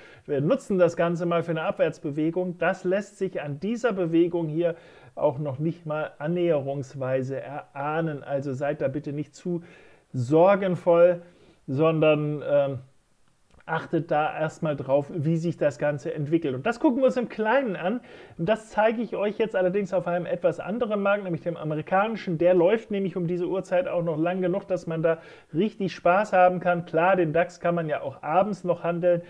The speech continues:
als Future oder den C F D drauf. Allerdings muss ich sagen, bewegt wird er doch eher aus Amerika. Und deshalb gucken wir doch gleich da den großen Bruder an. Da war es in den letzten Tagen ja sehr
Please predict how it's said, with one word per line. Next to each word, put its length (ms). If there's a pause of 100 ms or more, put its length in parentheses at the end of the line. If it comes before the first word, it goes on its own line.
(220)
als 180
Future 520
oder 180
den 160
C 180
F 120
D 180
drauf. 460
Allerdings 440 (1080)
muss 180
ich 100
sagen, 400 (160)
bewegt 380
wird 140
er 240
doch 200
eher 440
aus 180
Amerika. 760
Und 200
deshalb 300
gucken 240
wir 60
doch 180
gleich 260
da 160
den 140
großen 380
Bruder 320
an. 260
Da 240
war 180
es 120
in 120
den 100
letzten 360
Tagen 480
ja 180
sehr 560